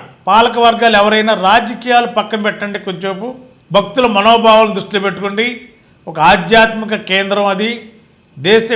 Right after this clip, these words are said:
విదేశాల నుంచి లక్షల మంది వస్తారు కాబట్టి, మరి ఆధ్యాత్మికంగా ఉన్న తిరుమల తిరుపతి దేవస్థానం యొక్క ప్రతిష్టని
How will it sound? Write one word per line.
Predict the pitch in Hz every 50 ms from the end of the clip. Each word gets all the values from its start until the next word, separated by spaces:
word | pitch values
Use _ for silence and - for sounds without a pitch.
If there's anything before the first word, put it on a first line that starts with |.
| 208
విదేశాల | 190 185 214 220 214 214 214 214 208 208 202
నుంచి | 196 196 196 180
లక్షల | 160 - - - 202 202
మంది | 208 190 185 170
వస్తారు | - - 196 190 190 180 180
కాబట్టి, | 170 170 170 165 165 196 214 220 202 180 170 - - _ _ _ _ _ _
మరి | - 170 160 156 160
ఆధ్యాత్మికంగా | 170 160 165 208 202 208 202 202 202 196 185 180 185 190 190 185 196 196 196 196 196 196 - - _ _ _ _ _ - 151
ఉన్న | 175 180 190 190 190 190
తిరుమల | 180 170 185 214 240 233 220 226 -
తిరుపతి | 202 190 185 196 170 151 170
దేవస్థానం | 170 180 190 185 175 - 190 185 180 185 190 190 185 170 165 - - - _ _ _ _ _ -
యొక్క | 170 170 170 - 196 180 - -
ప్రతిష్టని | 165 180 185 233 220 226 - 226 226 226